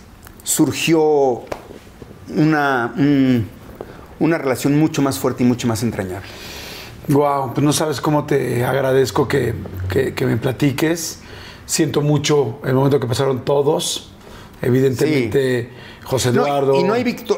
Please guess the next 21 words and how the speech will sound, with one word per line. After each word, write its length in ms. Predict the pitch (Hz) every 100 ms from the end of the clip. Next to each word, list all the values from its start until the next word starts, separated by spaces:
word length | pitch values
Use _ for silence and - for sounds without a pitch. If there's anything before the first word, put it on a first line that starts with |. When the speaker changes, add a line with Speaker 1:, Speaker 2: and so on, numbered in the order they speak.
| 160
Speaker 1:
aquí 180 | 156 196
no 60 | 196
hay 80 | 190
víctimas, 640 | 190 196 196 202 208 -
ni 480 | 147 135 131 127 123
villanos, 680 | 120 127 147 160 170 170 135
ni 100 | 113
nada. 280 | 107 98 92
O 40 |
sea, 220 | - 104
yo 140 | 104 120
creo 180 | 131 135
que 460 | 127 113 98 90 - - - - -
fue 180 | 110 107
una 280 | 107 101
serie 220 | 92 104 98
de 60 |
cosas 320 | - 98 98
que 100 | -
sucedieron, 640 | - - 92 90 101 120 117 143 147 110 95 - - 101
que, 400 | 98 95 80 82